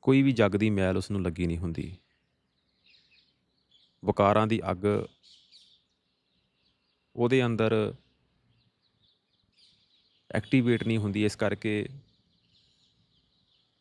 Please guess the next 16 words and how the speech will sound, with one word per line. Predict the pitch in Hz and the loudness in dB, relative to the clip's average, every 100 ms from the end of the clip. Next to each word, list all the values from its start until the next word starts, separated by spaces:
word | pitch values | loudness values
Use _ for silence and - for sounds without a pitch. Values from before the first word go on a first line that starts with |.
| _ _ | _ _
ਸਾਨੂੰ | - 104 101 | -10 -6 -6
ਪਿਆਰ | - 92 90 | -2 -2 0
ਆਉਂਦਾ | 85 85 | -4 -6
ਹੈ | 80 | -8
ਬੱਚੇ | 85 - - | -10 -12 -12
ਵੱਲ | 85 90 - - | -12 -14 -20 -8
ਦੇਖ | 87 82 | -4 -4
ਕੇ। | - - _ _ _ _ _ _ _ _ _ _ - - _ _ - _ - - - - - - - - - - 1077 - 1077 - - - _ _ _ _ _ _ - | -8 -18 _ _ _ _ _ _ _ _ _ _ -20 -20 _ _ -20 _ -20 -20 -20 -20 -20 -20 -20 -20 -20 -20 -20 -20 -20 -20 -20 -20 _ _ _ _ _ _ -4
ਇੱਕ | 147 | -4
ਖਾਸ | - 131 131 - | 2 4 4 4
ਗੱਲ | 143 139 | 0 0
ਅਸੀਂ | 135 | -2
ਨੋਟ | 117 110 | -2 -4
ਕੀਤੀ | - 113 120 | -4 -4 -2
ਹੈ | 120 | -2
ਕਿ | 120 123 120 120 113 | -2 -4 -2 -2 -4